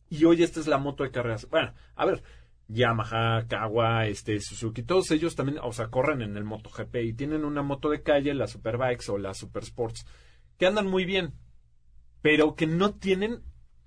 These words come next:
no sé, a ver, aquí tengo un, un, bueno, pues tengo una figura que de, de las carreras, tengo Aldo. Pero para mi gusto,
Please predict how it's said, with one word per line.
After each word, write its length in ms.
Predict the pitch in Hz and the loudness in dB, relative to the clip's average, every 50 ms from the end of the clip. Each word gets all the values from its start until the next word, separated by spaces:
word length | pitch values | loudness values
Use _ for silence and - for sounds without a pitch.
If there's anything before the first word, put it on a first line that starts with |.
| - _ _ | -20 _ _
no 160 | - 156 147 147 | -6 -4 -4 -4
sé, 360 | - - 165 160 160 151 135 | 2 4 6 8 8 8 6
a 60 | 127 | 6
ver, 240 | 123 135 131 117 123 | 4 4 2 4 2
aquí 260 | 123 120 117 120 147 | 2 0 2 0 -4
tengo 220 | 143 - 175 160 156 | -2 -2 0 0 0
un, 280 | 151 151 147 143 139 | 0 0 -2 -4 -6
un, 300 | - 147 160 160 156 151 - | -6 -6 -6 -6 -6 -4 -2
bueno, 200 | - 160 151 131 - | -2 -2 -2 -2 -8
pues 120 | - 117 - | -14 -16 -8
tengo 160 | - 131 147 | -6 -2 -2
una 180 | 160 160 143 120 | 0 0 0 0
figura 520 | 117 - 113 107 120 143 165 170 165 123 | -2 -4 -4 0 4 4 6 6 6 4
que 300 | - - 107 98 95 95 107 | 2 0 -6 -8 -8 -12 -14
de, 260 | 107 104 107 104 95 | -12 -10 -10 -10 -10
de 160 | 110 104 101 101 | -8 -8 -6 -6
las 180 | 104 104 - | -6 -6 -6
carreras, 340 | - - 113 127 143 127 113 | -8 -6 -2 0 0 0 0
tengo 220 | 120 113 113 120 | -2 -2 0 2
Aldo. 240 | 127 139 139 107 - - - - - - - _ _ _ _ _ _ _ _ _ _ _ _ _ _ _ | 2 2 2 0 -4 -10 -14 -18 -20 -20 -20 _ _ _ _ _ _ _ _ _ _ _ _ _ _ _
Pero 220 | - 131 135 120 | 0 0 0 2
para 240 | - 156 147 147 147 | 2 2 2 2 2
mi 160 | 147 151 160 | 0 0 -2
gusto, 520 | 160 151 180 208 208 - - - - - | -2 0 -2 -2 -2 -2 -2 -2 -2 -2